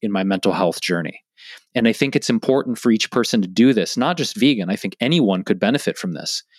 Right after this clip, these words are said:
because there's this, al-, there's almost this tendency, right, to go into a place like Whole Foods or our natural co-op or whatever we have in our area and be like,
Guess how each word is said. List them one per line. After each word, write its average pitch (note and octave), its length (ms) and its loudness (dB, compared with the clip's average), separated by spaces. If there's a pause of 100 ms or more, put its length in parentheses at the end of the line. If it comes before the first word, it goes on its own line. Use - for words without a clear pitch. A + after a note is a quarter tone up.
(380)
because C3+ 480 2 (320)
there's D#3+ 280 2
this, - 260 0
al-, E3 120 -2
there's E3 180 0
almost C4 300 4
this - 140 -2
tendency, C#3+ 500 0
right, G2+ 240 2
to C3 100 0
go B2 140 4
into B2+ 140 4
a B2 40 2
place A#2 280 -2
like G#2+ 120 -2
Whole G#2+ 240 2
Foods G#2+ 480 4
or F#2 380 0
our G2 100 2
natural A2+ 380 2
co-op G#2 560 0
or F2+ 100 0
whatever G#2+ 300 0
we G#2+ 100 2
have G2+ 140 0
in G2 80 -2
our F#2 120 -2
area G#2 400 2 (640)
and C#3+ 120 0
be D#3 120 6
like, E3 260 2